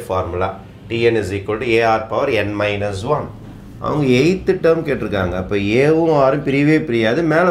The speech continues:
ஒன்னை குறைச்சி போட்டால் போதும். எட்டில் ஒன்னை குறைச்சா எவ்வளோ? ஏழு, அவ்வளோதான். ஏவோட ஆன்சர் தான் ரெடிமேடாக இருக்குது, அது இருக்குது. ஏவோட ஆன்சர் வந்து நைன். ஆரோட ஆன்சர் இப்போ தான் கண்டுபிடிச்சிங்க,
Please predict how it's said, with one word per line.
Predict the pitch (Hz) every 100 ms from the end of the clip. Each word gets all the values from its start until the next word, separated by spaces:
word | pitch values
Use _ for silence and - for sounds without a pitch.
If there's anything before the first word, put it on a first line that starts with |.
| 151
ஒன்னை | 160 190 190
குறைச்சி | 160 151 180 135
போட்டால் | 127 135
போதும். | 113 95 95
எட்டில் | 117 156 147 131
ஒன்னை | 135 131
குறைச்சா | 135 143 131
எவ்வளோ? | 101 90 98
ஏழு, | 104 82 -
அவ்வளோதான். | 98 101 104 - - - - - - - - - - - 143
ஏவோட | 196 196 160 147
ஆன்சர் | 143 139 151
தான் | 156 143
ரெடிமேடாக | 143 147 151 143
இருக்குது, | 135 117 98
அது | 107
இருக்குது. | 110 113 92 90 104
ஏவோட | 120 120 110 107
ஆன்சர் | 101 101
வந்து | 107 123 95 95
நைன். | 104 92 - - - - - - 113
ஆரோட | 147 156 151 131
ஆன்சர் | 131 127
இப்போ | 117 127
தான் | 135
கண்டுபிடிச்சிங்க, | 123 127 117 95 110